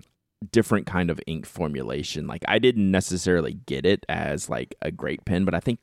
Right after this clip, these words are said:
in last year's list it finished definitely in the top five and might have been, like, number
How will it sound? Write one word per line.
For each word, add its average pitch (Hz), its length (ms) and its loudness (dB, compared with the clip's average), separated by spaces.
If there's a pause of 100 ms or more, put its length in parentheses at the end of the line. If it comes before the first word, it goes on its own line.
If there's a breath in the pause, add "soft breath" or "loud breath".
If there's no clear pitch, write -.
in 87 280 -2
last 92 320 -6
year's 65 200 -8
list 80 180 -6
it 78 120 -8
finished 80 320 -8 (420)
definitely 139 320 4
in 101 60 4
the 87 60 2
top - 280 0
five 87 280 -2
and 80 120 -8
might 90 100 -2
have 98 80 -2
been, 69 100 -6
like, 71 140 -10
number 76 200 -8